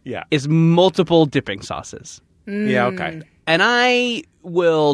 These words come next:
Speaker 2: dip something in an inferior sauce for variety.
Speaker 3: Yes.
Speaker 2: Uh,
Speaker 3: Mm-hmm.
Speaker 2: agree with you. If you are dipping apps,
Speaker 1: Uh-huh.
Speaker 2: doesn't get any better than blue cheese.
Speaker 1: Right.
Speaker 2: But if you got, like, some onion rings or something.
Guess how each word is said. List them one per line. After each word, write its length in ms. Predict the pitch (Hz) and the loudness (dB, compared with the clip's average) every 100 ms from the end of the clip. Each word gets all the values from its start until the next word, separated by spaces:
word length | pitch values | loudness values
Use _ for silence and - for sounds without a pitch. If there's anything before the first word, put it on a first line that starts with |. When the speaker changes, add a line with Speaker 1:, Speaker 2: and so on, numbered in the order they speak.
| 131 | 0
Speaker 2:
dip 200 | 214 - | -2 -2
something 400 | - 202 196 196 | -2 -4 0 -2
in 140 | 180 160 | 0 0
an 100 | 156 | 0
inferior 480 | 151 175 170 170 | -2 0 2 2
sauce 540 | 160 - 147 151 - - | -2 0 0 0 -2 -16
for 280 | - 139 131 | -6 -4 -2
variety. 600 | 135 127 139 180 247 330 _ | 0 2 2 0 -4 -8 _
Speaker 3:
Yes. 420 | 214 202 - - _ _ _ - | -8 -8 -10 -18 _ _ _ -2
Speaker 2:
Uh, 380 | 139 135 135 | 2 2 2
Speaker 3:
Mm-hmm. 180 | - - | 0 -2
Speaker 2:
agree 260 | 262 208 151 | -2 0 0
with 200 | 104 - | -2 -6
you. 140 | 104 | -8
If 120 | 107 | -8
you 200 | 165 196 190 | -6 0 2
are 340 | 170 160 151 | 2 2 0
dipping 480 | 139 123 175 165 139 | -2 -4 -4 0 -2
apps, 600 | 107 90 - - - - _ _ | -2 -8 -12 -18 -18 -20 _ _
Speaker 1:
Uh-huh. 260 | 127 120 104 - _ | -10 -8 -10 -12 _
Speaker 2:
doesn't 240 | 170 165 156 | -2 0 -2
get 160 | 143 | -2
any 80 | 117 | -4
better 240 | 107 95 | -6 -6
than 140 | 92 95 | -10 -14
blue 120 | - - | -16 -16
cheese. 400 | - - - _ | -18 -18 -20 _
Speaker 1:
Right. 240 | 98 78 - _ _ _ | -18 -18 -20 _ _ _
Speaker 2:
But 280 | 285 165 - _ _ _ _ _ _ _ _ | 2 2 0 _ _ _ _ _ _ _ _
if 120 | 139 | -8
you 100 | 123 | -6
got, 280 | 117 113 104 | 0 0 0
like, 220 | 107 104 | -8 -10
some 160 | - 123 | -6 -2
onion 240 | 151 190 | 0 -2
rings 260 | 208 233 240 | -4 -6 -8
or 60 | 254 | -6
something. 420 | 262 269 320 | -4 -4 -6